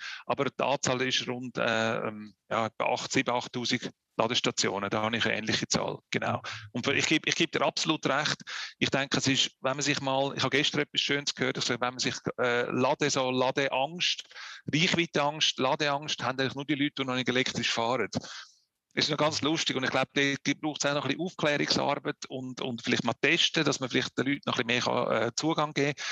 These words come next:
Ich glaube, wenn man dann wirklich mal elektrisch unterwegs ist, merkt man, dass erstens, äh, man fährt nicht und der Akku ist gerade leer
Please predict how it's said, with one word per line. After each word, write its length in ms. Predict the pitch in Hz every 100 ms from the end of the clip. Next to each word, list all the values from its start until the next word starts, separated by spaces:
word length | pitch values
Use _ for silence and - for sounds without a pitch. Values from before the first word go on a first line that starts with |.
| -
Ich 60 | -
glaube, 200 | - 127
wenn 80 | 135
man 80 | 143
dann 120 | 127
wirklich 240 | 139 - 139
mal 80 |
elektrisch 420 | 131 143 - 139 135
unterwegs 400 | 123 123 131 -
ist, 180 | 127
merkt 320 | 113 123 - -
man, 120 | 135
dass 140 | 113
erstens, 540 | - 135 - 120 - -
äh, 80 | 92 -
man 60 |
fährt 260 | 131 131 135
nicht 160 | 147 147
und 320 | 143 - -
der 80 | 135
Akku 240 | - -
ist 140 | 147
gerade 180 | - 131
leer 240 | 131 170